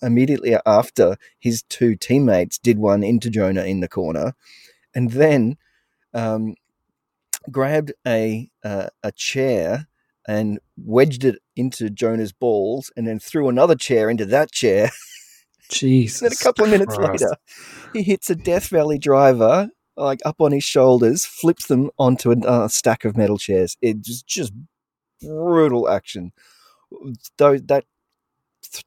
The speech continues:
Speaker 1: two or th-, three or four minutes worth of, of, of that, uh, street fight, uh, weren't probably the most brutal, but just something that you, you gotta, you gotta, um, look out for when you,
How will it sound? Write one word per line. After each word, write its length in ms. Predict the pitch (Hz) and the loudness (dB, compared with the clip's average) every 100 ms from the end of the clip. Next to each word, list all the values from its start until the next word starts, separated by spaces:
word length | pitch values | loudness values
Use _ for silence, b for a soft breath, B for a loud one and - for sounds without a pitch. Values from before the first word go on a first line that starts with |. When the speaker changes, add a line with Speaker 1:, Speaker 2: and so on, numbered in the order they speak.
| - | -8
Speaker 1:
two 240 | - 143 | -2 2
or 80 | 151 | 0
th-, 300 | - - - | -2 -14 -14
three 280 | - - 165 | -12 2 2
or 40 | |
four 200 | 131 131 | 4 4
minutes 300 | 120 117 - | 4 2 0
worth 220 | 117 107 107 | 0 0 0
of, 120 | 98 - - | -14 -10 -6
of, 220 | 104 98 - | -6 -8 -12
of 140 | 98 | -8
that, 180 | 110 110 - - - | -4 -4 -6 -20 -6
uh, 260 | 104 92 95 | -4 -2 -6
street 800 | - - - - - - 113 - | -6 -6 -6 -6 -6 0 0 0
fight, 300 | 104 95 - _ b b b b b _ | 0 0 -2 _ b b b b b _
uh, 460 | 110 98 95 90 98 - 117 - _ | -8 -6 -6 -8 -10 -14 -16 -18 _
weren't 540 | - 123 143 156 - | -18 -6 0 0 0
probably 260 | - 113 110 | -6 -4 -4
the 100 | 107 | -4
most 300 | 117 143 - | -2 -4 -4
brutal, 300 | 104 90 82 | -10 -10 -10
but 140 | 90 - | -12 -10
just 200 | 107 - | -12 -8
something 280 | 120 95 | -8 -6
that 160 | 90 90 | -10 -10
you, 320 | 95 104 98 95 | -12 -10 -8 -8
you 120 | 95 | -2
gotta, 300 | 113 92 85 - | 0 0 -4 -8
you 120 | 104 | -4
gotta, 280 | 101 98 92 92 - - _ _ _ _ _ _ - _ 113 123 - _ - - - | -2 -2 -4 -8 -16 -20 _ _ _ _ _ _ -20 _ -10 -10 -10 _ -20 -20 -16
um, 360 | 98 95 95 73 | -14 -12 -16 -10
look 180 | 147 156 | -6 0
out 160 | 143 120 | 0 -2
for 220 | - 113 | -4 -4
when 140 | 107 | -4
you, 300 | 107 104 101 | -6 -6 -8